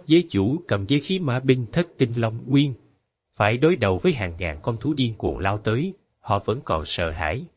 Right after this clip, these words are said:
Lúc trước khi đi thăm dò, lúc trước khi đi thăm dò, họ đã nhiều lần bị những con thú này làm khổ, nhưng bất kể thế nào, họ cũng phải chiến đấu nếu không muốn chết. Đây không phải là trận đánh giữa hai quân,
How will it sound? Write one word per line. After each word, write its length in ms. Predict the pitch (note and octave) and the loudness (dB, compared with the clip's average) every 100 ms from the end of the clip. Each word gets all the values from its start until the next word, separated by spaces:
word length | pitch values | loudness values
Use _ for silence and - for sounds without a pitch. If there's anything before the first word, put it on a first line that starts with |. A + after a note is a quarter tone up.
| _ | _
Lúc 180 | F3+ F#3 - | 2 2 4
trước 100 | F#3 | 2
khi 180 | - A2 | 2 2
đi 160 | G#2+ | 2
thăm 220 | A2 A2 F#2+ | 2 -4 -4
dò, 260 | E2+ D2 D2 _ _ - | -2 -2 -6 _ _ 0
lúc 180 | G3+ - | 0 4
trước 100 | D#3+ | 2
khi 180 | - - | 2 0
đi 160 | G#2+ G2+ | 2 0
thăm 160 | A2+ G2+ | -2 -4
dò, 260 | F2 B1 - _ _ _ | -2 -2 -6 _ _ _
họ 200 | A#2 C#3 | 0 2
đã 120 | C#3+ | 0
nhiều 240 | D3+ B2 | 2 2
lần 320 | A#2+ A#2 A2 | 2 0 0
bị 120 | G#2+ A#2 | -2 0
những 180 | B2+ | -2
con 220 | D#3+ C3+ A#2 | 0 -2 0
thú 180 | D#3+ D3 | -2 0
này 140 | G2+ | -2
làm 220 | F#2 F2+ | -2 -4
khổ, 400 | F2+ F2+ E2 E3+ F#3 _ _ _ | -4 -2 -2 -4 -8 _ _ _
nhưng 200 | A#2+ A2+ | -2 0
bất 220 | B2 F3+ | 0 0
kể 200 | - G2+ - | 0 0 2
thế 140 | E3+ | -2
nào, 360 | C3+ E2 F2 - _ _ | 0 -2 -4 -10 _ _
họ 260 | - G#2 G#2+ | -2 0 0
cũng 280 | - A2 C#3 | -2 -4 -2
phải 160 | A2+ | -4
chiến 260 | A#2 D3 D#3 | -2 -4 0
đấu 220 | C3+ F#3 | 0 0
nếu 140 | D#3+ E3+ | 0 0
không 280 | - G#2 G2+ | 0 -2 -2
muốn 160 | C#3 | -2
chết. 220 | - D3 G3 - _ _ _ | 2 2 0 -6 _ _ _
Đây 160 | C3 C3+ | 0 2
không 160 | - A#2+ | 2 -2
phải 260 | G#2 C3 | -2 -2
là 180 | A#2+ E2 | -2 -4
trận 260 | - E2 G2 | -4 -4 -4
đánh 180 | B2+ C#3+ | -4 0
giữa 140 | G#2 | 0
hai 240 | A#2+ A#2+ - | 2 -2 2
quân, 200 | A2 | 0